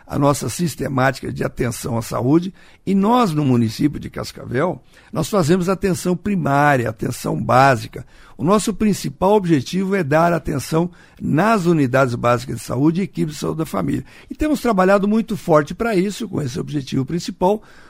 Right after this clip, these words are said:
porque, eh, eu entendo, e, e toda a ciência entende, que se você der a atenção completa, melhor possível pro cidadão quando ele tem o início dos seus problemas de saúde,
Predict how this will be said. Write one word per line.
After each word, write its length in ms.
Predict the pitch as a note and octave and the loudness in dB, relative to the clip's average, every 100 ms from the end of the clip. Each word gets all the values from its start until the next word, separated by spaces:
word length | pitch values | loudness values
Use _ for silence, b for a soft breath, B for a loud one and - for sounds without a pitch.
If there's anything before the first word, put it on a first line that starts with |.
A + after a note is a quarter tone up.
| B | B
porque, 560 | G3 - G#3+ G#3+ F#3+ - | -6 0 2 4 2 2
eh, 520 | C#3+ D3 C3 A2 - - | 0 4 4 2 -4 2
eu 320 | G3 C4+ G3+ | 4 4 2
entendo, 500 | A#2 - D#3+ G#3+ D3 | 0 2 2 2 0
e, 140 | G2+ - _ | -2 -4 _
e 80 | - | -16
toda 340 | - F3 G3 | -4 0 2
a 40 | F3+ | 0
ciência 600 | - - B2+ G#3+ A3 E3+ | -4 0 4 4 2 -2
entende, 560 | A#2+ - D3+ G3+ D3+ - b b | -4 0 2 2 -2 -8 b b
que 80 | - | -14
se 160 | - F3 | -6 0
você 300 | E3 - A3 | 0 0 0
der 320 | D#3+ F#3 F#3+ | 2 4 6
a 60 | D#3 | 4
atenção 640 | - D3+ A2+ - D#3+ D#3 - b b b | 2 -2 -2 0 0 0 -6 b b b
completa, 800 | D#3+ C#3 - G#2 D3+ G3 - A#2+ | 0 2 2 2 4 4 2 0
melhor 300 | A#2+ D3+ F#3 | 2 2 2
possível 680 | F#3 D#3+ - E3 E3+ C#3 B2 | 0 -6 -4 -2 -2 0 -2
pro 220 | - A#3 | -2 -4
cidadão 500 | - F#3+ D#3 C#3 D#3+ | -2 -4 -2 0 0
quando 200 | F3+ E3 | 0 2
ele 160 | D3 | 2
tem 260 | C3 F3+ F#3 | 2 0 2
o 80 | F3 | 2
início 560 | D3+ C#3+ A#3+ C#4+ - | 2 4 6 6 2
dos 160 | D3+ B2+ | -4 -4
seus 260 | - B2+ - | -2 -4 -4
problemas 460 | C3+ A#2 B2 A2+ | -4 2 2 2
de 100 | A2 | -4
saúde, 600 | G#2+ A2+ A2+ A3+ A#3 C3 | -4 -2 2 2 2 -2